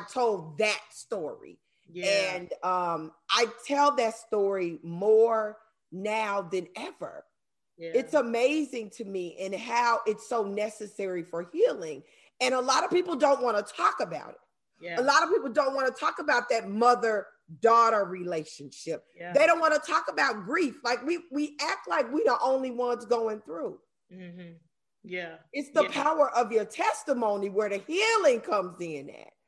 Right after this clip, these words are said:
Speaker 2: Yeah.
Speaker 1: So you, you gave segue to the grief.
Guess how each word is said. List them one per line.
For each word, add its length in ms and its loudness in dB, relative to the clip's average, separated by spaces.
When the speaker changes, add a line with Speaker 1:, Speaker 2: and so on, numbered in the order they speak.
Speaker 2:
Yeah. 240 -14
Speaker 1:
So 320 2
you, 260 0
you 220 2
gave 320 4
segue 640 2
to 80 -4
the 80 0
grief. 400 -8